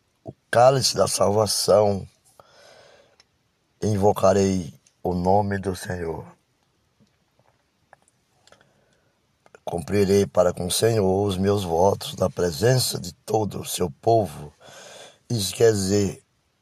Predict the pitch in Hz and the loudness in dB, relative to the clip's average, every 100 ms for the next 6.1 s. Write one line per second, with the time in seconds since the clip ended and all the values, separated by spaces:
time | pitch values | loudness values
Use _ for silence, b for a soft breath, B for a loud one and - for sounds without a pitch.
0 | _ - 78 117 113 90 92 113 82 80 | _ -14 -4 2 2 0 -4 -4 -6 -12
1 | 73 - _ _ _ _ _ _ _ _ | -18 -20 _ _ _ _ _ _ _ _
2 | _ _ _ _ _ _ _ _ _ _ | _ _ _ _ _ _ _ _ _ _
3 | _ _ _ _ _ _ _ _ _ _ | _ _ _ _ _ _ _ _ _ _
4 | _ _ _ _ _ _ _ _ - 104 | _ _ _ _ _ _ _ _ -8 -2
5 | 107 135 143 117 107 104 - - 131 - | 4 4 4 0 -2 -4 -4 -8 -8 -10
6 | - | -12